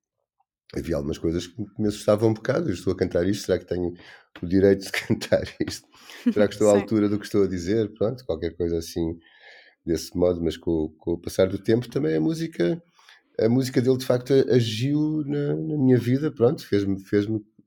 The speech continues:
Speaker 1: mudou-me, fez-me pensar em muito, muitas coisas no meu comportamento, como, como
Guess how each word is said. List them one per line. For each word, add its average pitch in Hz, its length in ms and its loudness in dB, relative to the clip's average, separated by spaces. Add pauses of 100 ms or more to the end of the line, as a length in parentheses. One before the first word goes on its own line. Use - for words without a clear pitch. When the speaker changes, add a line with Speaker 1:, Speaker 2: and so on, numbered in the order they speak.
(1120)
Speaker 1:
mudou-me, 104 640 4
fez-me 90 320 -4
pensar 87 480 2
em 87 160 0
muito, 95 380 -4
muitas 110 300 0
coisas 151 340 -2
no 147 80 0
meu 101 140 2
comportamento, 85 560 -4
como, 98 240 -4
como 95 400 -2